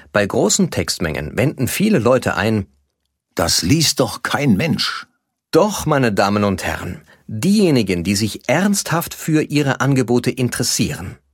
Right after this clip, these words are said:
Speaker 1: werden den Text zunächst überfliegen, dann vielleicht ausdrucken und Wort für Wort lesen.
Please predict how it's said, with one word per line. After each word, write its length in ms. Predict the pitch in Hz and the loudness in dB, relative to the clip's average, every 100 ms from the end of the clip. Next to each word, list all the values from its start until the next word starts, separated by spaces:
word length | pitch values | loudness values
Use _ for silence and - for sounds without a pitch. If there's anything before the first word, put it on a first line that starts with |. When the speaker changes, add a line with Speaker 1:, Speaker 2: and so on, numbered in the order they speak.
| _ - - | _ -18 -14
Speaker 1:
werden 380 | - 113 113 107 | 0 2 4 2
den 160 | 87 80 | 0 -2
Text 420 | 139 185 - - | -4 -2 -6 -4
zunächst 480 | - - 50 156 - | -6 -4 -4 -4 -4
überfliegen, 720 | 120 87 - 95 113 170 185 _ _ _ | -2 -2 0 -2 2 2 0 _ _ _
dann 180 | 135 196 | 0 2
vielleicht 460 | - 85 - - | 0 -2 -4 -4
ausdrucken 680 | - 165 - 131 123 123 120 _ _ | 0 0 0 -2 0 -2 -2 _ _
und 320 | 78 71 69 | -8 -8 -2
Wort 280 | 120 190 - | 0 0 -4
für 320 | - 90 73 | -4 -4 0
Wort 300 | 95 98 - | 0 0 -8
lesen. 520 | - 80 85 85 78 | -10 -4 -2 -2 -4